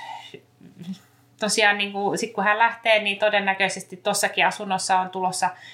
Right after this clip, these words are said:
putkiremontti, niin jo-, joka tapauksessa se ei ole, niin kuin, kauhean pitkä aikana, että hän on siellä, niin kuin, ehkä kaksi vuotta maksimissaan. Niin muutto on edessä,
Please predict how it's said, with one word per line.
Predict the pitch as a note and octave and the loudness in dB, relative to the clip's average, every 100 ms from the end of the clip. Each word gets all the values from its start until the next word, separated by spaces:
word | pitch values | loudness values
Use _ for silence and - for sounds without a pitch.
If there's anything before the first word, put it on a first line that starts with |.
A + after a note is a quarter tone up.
| - | -10
putkiremontti, | - G#3+ - G#3 G3 F#3+ F#3 | -4 -4 0 0 2 0 -2
niin | F#3+ F#3 - | -2 -2 -4
jo-, | D3 | -10
joka | A2 F#3+ F#3 | -4 -2 0
tapauksessa | G3 G3+ G3+ - F#3+ F#3+ F3 - - | 0 0 -2 -6 -4 -2 -2 -10 -4
se | F#3 | 0
ei | F3+ | 0
ole, | F#3 | 0
niin | F#3 F3 | -2 -4
kuin, | E3+ - | -10 0
kauhean | G3 F#3+ E3 | 2 2 0
pitkä | - F#3 - F3 | -2 -4 0 4
aikana, | E3 E3 E3 D#3+ | 4 2 -2 -2
että | D#3 | -2
hän | D#3+ D#3+ D#3 _ _ _ | -4 -4 -10 _ _ _
on | E3 E3 | -10 -6
siellä, | F3+ E3 E3 | 0 0 0
niin | E3 | -2
kuin, | E3 | -2
ehkä | D3+ - | -4 -4
kaksi | - D3+ - | -6 -6 -4
vuotta | D#3 - F#3+ | -8 -4 -2
maksimissaan. | G#3 - F3 D#3+ - - D3 F3+ - - - - F#3 | -2 -2 -4 -4 -4 -2 -2 -4 -10 -20 -20 -12 -2
Niin | E3+ E3 E3 D#3+ - - C3+ - | 2 2 -2 -10 -16 -16 -16 -4
muutto | G3 G3+ F#3+ B3+ | 0 0 2 2
on | C4 | 2
edessä, | - E3+ - - - F#3 | 2 2 0 -2 0 0